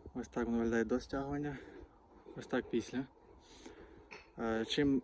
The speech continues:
рекомендую правило? Тим, що воно має гострий, гострий низ. І за що то дуже гарно і легко стягується, е, основа, відсів гранітний.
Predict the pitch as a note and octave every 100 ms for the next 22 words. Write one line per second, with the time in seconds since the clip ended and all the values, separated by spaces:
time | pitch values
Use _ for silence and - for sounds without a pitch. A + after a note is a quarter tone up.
0 | - C3 B2 C#3+ C3+ C#3 C3 A#2 - C3
1 | B2 D#3 D3+ B2+ C#3 C3+ - B2 B2 B2
2 | A2+ B2+ - A#2 G#2+ - - - - -
3 | - - - - - - - - - -
4 | B2 B2 - A#2 B2+ D#3+ - - - -
5 | - - - C#3 B2+ - A#2+ C#3+ B2+ C3+
6 | B2+ A2+ B2+ D3+ D3+ B2 C3 C#3 - A#2+
7 | - B2 B2 B2+ A#2+ A#2+ - - - -
8 | - - - - - - _ _ - A#2+
9 | A#2+ - - - A#2 G#2+ A2 A#2+ - A2+
10 | G#2+ A2 G#2+ - -